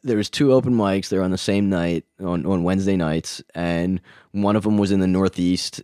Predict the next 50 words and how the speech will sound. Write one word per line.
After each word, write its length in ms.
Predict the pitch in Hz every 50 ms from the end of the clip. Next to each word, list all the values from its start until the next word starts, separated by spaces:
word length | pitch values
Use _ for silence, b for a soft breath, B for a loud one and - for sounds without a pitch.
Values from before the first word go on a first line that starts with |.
| -
uh, 340 | - 85 87 85 82 85 78 64
Northeast 400 | 95 101 101 - 104 98 - -
Philly, 280 | - 90 87 87 90
and 80 | 87 82
I 40 | 87
didn't 180 | 90 87 95
have 80 | 104 92
a 60 | 98
car, 520 | - - 90 85 87 87 85 87 90 87 b b b b b b
and 80 | - 95
you 40 | 98
had 80 | 92
to 40 | 95
get 100 | 92 90
out 200 | 87 85 87 -
there, 360 | - 87 87 87 87 90 82 -
and 540 | - 95 92 87 87 87 87 87 87 90 - -
it, 80 | 98 95
w-, 160 | 87 92 87
it 100 | 73 101
was 300 | 98 95 101 90 85 -
the 100 | - 101
equivalent 400 | 90 - 107 95 90 95 92 87
to 300 | - 95 87 85 85 78 - _ -
a, 60 | 92
a 60 | 95
New 120 | 87 90 87
York 240 | 90 87 87 87 -
open 240 | 85 - 85 85
mic. 220 | 82 80 80 87 -
There 100 | 82 85
were 40 | 82
six 260 | - - 92 - -
people, 440 | - 87 80 - - 82 87 - B B B B B B B
or 260 | - - 104 117 117 107
you 80 | 107
can 100 | 98 101
go 140 | 95 101 98
to 80 | 98 98
this 180 | 95 95 - 90
one 540 | 95 95 92 92 92 92 92 92 82 - -
on 180 | - 92 92 90
South 320 | - - 92 92 110 110
Street, 240 | - - 90 87 90
and 100 | 76 92
there's 120 | 90 85
two 120 | - - 98
hundred 160 | 101 98 95
fifty 200 | 113 104 - -
people. 380 | - 117 127 - 69 - -